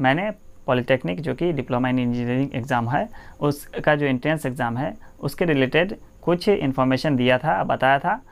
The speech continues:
और मैंने सबसे अहम जो बात उसमें बताया था कि इस इतना रैंक आने पर, अ, दरभंगा में एडमिशन हो जाएगा और इतना रैंक आने पर आपको, अ, कौन सा सेंटर अलॉट होगा, ये मैंने बताया था।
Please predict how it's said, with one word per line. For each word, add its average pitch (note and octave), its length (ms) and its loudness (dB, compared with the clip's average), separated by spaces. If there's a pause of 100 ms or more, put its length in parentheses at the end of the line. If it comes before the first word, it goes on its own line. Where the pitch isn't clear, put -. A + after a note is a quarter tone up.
(220)
और B2+ 180 0
मैंने C3+ 240 0
सबसे C#3+ 240 -4
अहम D3 280 -2
जो E3 100 0
बात D3+ 220 2
उसमें C#3+ 200 -4
बताया B2 260 0
था E3 240 -2 (400)
कि A#3+ 260 2 (580)
इस F#3+ 360 0
इतना E3+ 320 2
रैंक D3 240 0
आने B2 220 0
पर, G#3 400 -2 (100)
अ, B2 260 2
दरभंगा B2+ 480 2
में C3+ 100 2
एडमिशन A#2 320 -2
हो A#2 200 0
जाएगा D#3 380 0 (180)
और C3 120 2
इतना C3+ 280 2
रैंक C3 220 0
आने B2 220 0
पर E3 160 0
आपको, F#3+ 380 0
अ, A#3 60 -18 (300)
कौन B2 420 2
सा B2+ 120 0
सेंटर C3 420 -2 (320)
अलॉट B2 300 2
होगा, D3+ 320 0 (140)
ये C3 140 4
मैंने B2 200 2
बताया A#2 300 -2
था। A#2 200 -10